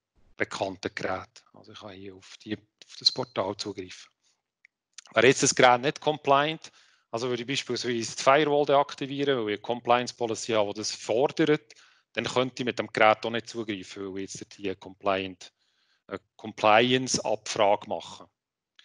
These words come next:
Das kann ich jetzt nicht machen, weil wir brauchen dann noch den Access auf die, auf die Plattform, aber das ist eigentlich die Idee. Dann der zweite, die zweite Policy ist, dass, die, dass man sagt, okay, wir brauchen, also wir blocken die Legacy-Authentisierung,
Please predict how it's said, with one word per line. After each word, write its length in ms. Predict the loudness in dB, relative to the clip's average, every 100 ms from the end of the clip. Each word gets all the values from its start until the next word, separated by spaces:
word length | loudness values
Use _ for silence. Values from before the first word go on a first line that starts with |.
| _ _
Das 100 | -4
kann 100 | -2
ich 80 | -2
jetzt 80 | -2
nicht 100 | 0
machen, 320 | 2 2 -2
weil 140 | -2
wir 80 | -4
brauchen 240 | -6 -2 0
dann 160 | 0
noch 100 | 0
den 120 | -2
Access 440 | -2 -2 -6 -8 -8
auf 140 | -14
die, 200 | -10 -10
auf 640 | -10 _ _ _ _ _ _
die 60 | -10
Plattform, 580 | 0 0 2 0 0 0
aber 160 | -2
das 140 | -4 -2
ist 120 | -4
eigentlich 280 | -4 -6 -10
die 100 | -10
Idee. 240 | -10 -12 _ _ _ _ _ _ _ _ _ _ _
Dann 200 | 6 6
der 100 | 4
zweite, 420 | 0 2 2 0 -14
die 100 | -18
zweite 320 | -2 0 0 -4
Policy 520 | -4 -4 -4 -6 -2
ist, 460 | 2 2 0 -4 -8 _
dass, 180 | -14 -6
die, 560 | -2 0 2 0 -2 -4
dass 120 | -8
man 100 | 0
sagt, 280 | 2 4 2
okay, 260 | 0 0
wir 120 | 0 -4
brauchen, 360 | -8 -6 -2
also 560 | -2 -2 -8 -14 -20 -16
wir 100 | -6
blocken 600 | 0 0 2 2 2 -2 _ _ -20 -2
die 60 | 0
Legacy-Authentisierung, 1160 | 2 0 4 4 2 -4 -4 -8 -2 -2 -2